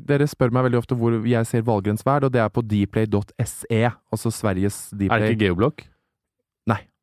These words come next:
Speaker 1: jeg ser på det på Mac-en.
Speaker 2: Hør her når hun blir spurt i Schulmannshow.
Speaker 1: Det er
Speaker 2: For hun
Speaker 1: Gayblokk.
Speaker 2: <laughs> Hun blir spurt i Schul-, Schulmannshow, for hun er sånn, "Jeg prioriterer min
Speaker 1: Nå hører
Speaker 2: tid."
Speaker 1: du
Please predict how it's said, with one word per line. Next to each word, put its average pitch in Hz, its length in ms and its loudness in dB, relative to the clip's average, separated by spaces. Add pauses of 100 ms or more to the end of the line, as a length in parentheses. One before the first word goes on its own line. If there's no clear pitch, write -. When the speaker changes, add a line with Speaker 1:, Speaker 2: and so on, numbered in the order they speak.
(140)
Speaker 1:
jeg 120 180 0
ser 107 180 -2
på 101 120 -4
det 104 100 0
på 104 140 -2
Mac-en. 113 300 -4 (180)
Speaker 2:
Hør 127 180 4
her 117 160 2
når 113 140 2
hun 117 60 0
blir 120 100 0
spurt 101 260 -2
i 113 40 0
Schulmannshow. 98 840 -4
Speaker 1:
Det 120 100 0
er 123 60 -2
Speaker 2:
For 131 80 4
hun - 0 -
Speaker 1:
Gayblokk. 113 460 2 (500)
Speaker 2:
<laughs> - 600 -8
Hun 135 100 0
blir 143 40 4
spurt 135 200 -2
i - 20 -2
Schul-, 127 240 -2
Schulmannshow, 110 460 0
for 131 100 -2
hun 127 80 2
er 110 80 2
sånn, 107 160 -2 (220)
"Jeg 123 100 0
prioriterer 127 560 2
min 107 140 2
Speaker 1:
Nå 123 80 4
hører 113 100 0
Speaker 2:
tid." 120 140 0
Speaker 1:
du 104 40 -10